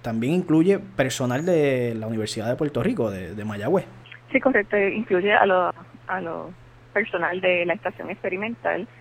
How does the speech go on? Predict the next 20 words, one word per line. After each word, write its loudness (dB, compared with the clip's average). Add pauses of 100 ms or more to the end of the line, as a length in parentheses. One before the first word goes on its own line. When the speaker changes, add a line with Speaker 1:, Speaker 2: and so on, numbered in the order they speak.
(240)
Speaker 2:
incluye -2
viveristas 2
privados, 0 (380)
productores, -2 (140)
este, -10
como -2
te 2
había 2
mencionado, -2
Starbucks -4
Foundation, -2 (420)
eh, -4
Puerto -4
Rico 0
Coffee 0
Roaster, 0 (340)
World 4
Coffee 2
Research, -4 (400)
Art, 2